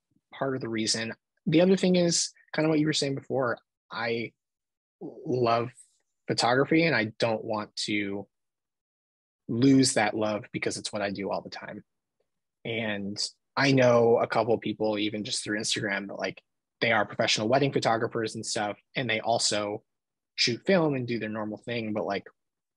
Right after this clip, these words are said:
that feels like, for me at least, and just the way I live my life, like, that's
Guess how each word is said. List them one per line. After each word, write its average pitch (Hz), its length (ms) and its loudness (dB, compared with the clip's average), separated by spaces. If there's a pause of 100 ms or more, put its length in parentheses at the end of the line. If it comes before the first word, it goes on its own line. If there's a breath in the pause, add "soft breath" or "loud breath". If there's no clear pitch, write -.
(1300)
that 113 200 0
feels 135 260 4
like, 107 300 -2 (840)
for 147 100 2
me 147 360 4
at 92 140 -6
least, - 480 -10 (240)
and 113 140 -6
just - 180 -6
the 104 60 -6
way 107 200 -2
I 104 420 0
live 123 280 -4
my 104 160 -2
life, 95 260 -2 (100)
like, 101 160 -6
that's - 320 -2